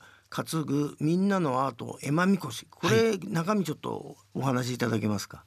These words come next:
Speaker 2: はい。これがですね、えーと、当芸術祭のシンボル、アートパラ深川のシンボルとなるみんなのアート絵馬みこしでして、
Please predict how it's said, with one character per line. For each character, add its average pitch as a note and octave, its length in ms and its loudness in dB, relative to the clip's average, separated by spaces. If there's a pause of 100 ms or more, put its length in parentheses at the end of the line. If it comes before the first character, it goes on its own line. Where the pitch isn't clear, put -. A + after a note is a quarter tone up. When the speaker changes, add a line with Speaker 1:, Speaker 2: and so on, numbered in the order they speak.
Speaker 2:
は - 160 -10
い。 G#2+ 120 -6 (280)
こ - 180 -14
れ A#2 140 -4
が B2 120 -6
で A2+ 100 -4
す - 140 -6
ね、 G2 340 -8
え G2 220 -4
ー - 20 -6
と、 F2+ 400 -6
当 F#2+ 400 -2 (140)
芸 G2+ 200 -4
術 G2 200 -10
祭 F#2 240 -8
の F2 140 -8
シ - 260 0
ン B2+ 80 0
ボ F2 120 -6
ル、 D2+ 200 -10 (400)
ア G#2 140 -4
ー - 40 -4
ト G#2+ 100 -8
パ F#2 160 -4
ラ E2 80 -6
深 - 260 -8
川 F#2 140 -6
の F2+ 80 -8
シ - 180 -2
ン A2+ 100 -4
ボ E2 120 -10
ル D#2+ 80 -16
と D#2+ 100 -10
な F2 160 -4
る F2 220 -4 (400)
み B2 140 -2
ん C3+ 100 -2
な C3+ 120 0
の G2 280 -2
ア G#2+ 60 -2
ー G#2+ 40 -20
ト G#2 140 -4
絵 G2 40 -2
馬 G2+ 180 -2
み G2 100 -4
こ F#2 140 -10
し - 100 -6
で D#2 120 -12
し - 120 -8
て、 F2 220 -8